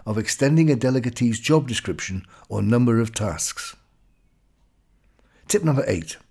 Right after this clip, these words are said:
development through delegation. Here's how this process works. As delegator, you explain to your team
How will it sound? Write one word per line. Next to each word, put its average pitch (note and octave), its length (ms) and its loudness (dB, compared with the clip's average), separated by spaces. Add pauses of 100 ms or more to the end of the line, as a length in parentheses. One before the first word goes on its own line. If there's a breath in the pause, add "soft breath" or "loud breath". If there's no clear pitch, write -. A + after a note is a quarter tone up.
(760 soft breath)
development B2 720 2
through G#2 520 2
delegation. G2 680 -2 (1300 loud breath)
Here's G3 320 6
how D3 160 2
this B2 180 2
process A2 540 0
works. E2 440 -8 (1120 soft breath)
As A2 160 0
delegator, D#3 840 0 (120)
you D3+ 220 4
explain D#3 460 2
to C3+ 120 0
your C3 160 4
team F#2 440 0